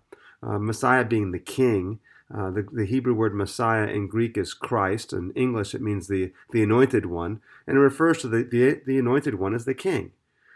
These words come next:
Uh, well, it has military overtones. Thus, if Jesus had too many people proclaiming that he was the Messiah, it could well have, uh, uh, uh, raised up even more opposition against him and perhaps hastened his own death.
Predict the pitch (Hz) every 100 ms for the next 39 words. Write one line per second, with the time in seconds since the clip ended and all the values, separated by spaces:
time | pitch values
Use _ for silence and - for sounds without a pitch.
0 | - - 170 170 160 147 131 147 147 147
1 | 127 175 123 - 82 - - - _ _
2 | _ _ - 135 135 - - 147 120 -
3 | 143 135 120 - - _ - 139 131 127
4 | 110 - 170 156 131 143 135 - 127 143
5 | 135 123 113 131 123 101 107 101 - 180
6 | 131 110 110 123 110 147 127 101 107 _
7 | _ - - - 117 - 120 - - 135
8 | 120 127 135 147 - 139 139 127 117 127
9 | 131 123 113 117 117 110 101 135 143 110
10 | 107 104 110 110 123 - - - - _
11 | 151 151 147 127 110 123 123 139 151 107